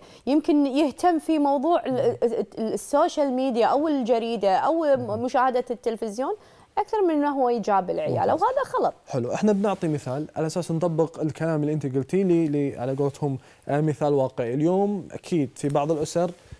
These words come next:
Speaker 2: آه، ب-، يتفاجأ بأن هذا ال-، ال-، الولد اللي عمره احدعش، اثنعش سنة
Speaker 1: مم.
Speaker 2: بدأ يدخن، وطبعا عرفوا بالصدفة من خلال ما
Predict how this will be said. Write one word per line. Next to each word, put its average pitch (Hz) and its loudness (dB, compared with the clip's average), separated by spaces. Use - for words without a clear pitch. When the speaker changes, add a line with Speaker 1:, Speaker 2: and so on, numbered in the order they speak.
Speaker 2:
آه، 135 -2
ب-، - 2
يتفاجأ 170 2
بأن 143 0
هذا 147 0
ال-، 139 0
ال-، 127 -4
الولد 147 2
اللي 135 0
عمره 131 -2
احدعش، 139 -2
اثنعش 151 -4
سنة 156 -4
Speaker 1:
مم. 196 -12
Speaker 2:
بدأ 180 4
يدخن، 123 -2
وطبعا 170 0
عرفوا 175 2
بالصدفة 147 -4
من 123 -4
خلال 135 -2
ما - -12